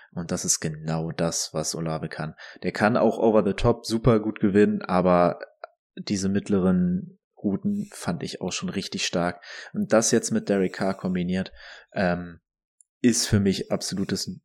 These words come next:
äh, Wide Receiver Nummer eins Potenzial. Und der wird auch mit Targets zugeschüttet werden, weil ich die Konkurrenz,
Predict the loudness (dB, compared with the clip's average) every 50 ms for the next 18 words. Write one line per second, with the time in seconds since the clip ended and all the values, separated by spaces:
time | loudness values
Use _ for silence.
0 | -12 -4 -2 2 2 4 2 2 0 -4 -4 -2 -2 -2 -2 -2 -2 -2 -2 -2
1 | -4 -4 -4 -2 0 0 0 0 -2 -4 -4 -4 -2 0 2 4 4 4 4 4
2 | 2 -2 -8 _ -20 -20 _ _ _ _ _ _ _ _ _ _ _ _ _ -6
3 | -4 -4 -2 0 0 0 0 0 -2 -2 -4 -2 0 2 2 2 2 2 0 -2
4 | -4 -2 -2 -2 -2 -2 -2 -2 -2 -2 0 2 2 2 2 2 0 -2 -2 -2
5 | -2 -2 -6 -12 -16 -12 -10 -10 -8 -8 -8 -4 -2 0 0 0 -2 -2 -4 -4
6 | -6 -8 _